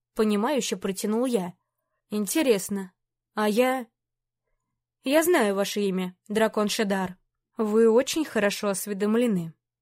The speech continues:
«Ещё бы», усмехнувшись, кивнул мне Антей. «Король лично мне поручил начать сбор рыцарей королевства,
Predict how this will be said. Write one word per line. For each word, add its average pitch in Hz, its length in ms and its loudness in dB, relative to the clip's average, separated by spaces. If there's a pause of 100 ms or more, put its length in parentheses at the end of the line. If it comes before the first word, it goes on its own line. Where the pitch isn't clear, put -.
(220)
«Ещё 220 520 2
бы», 185 200 -6 (280)
усмехнувшись, 233 920 -2
кивнул 202 380 0
мне 202 260 -2
Антей. 196 500 -6 (360)
«Король 262 320 8
лично 277 400 0
мне 269 240 2
поручил 214 420 -2
начать 202 340 -4
сбор 196 380 -2
рыцарей 220 460 -2
королевства, 190 800 -2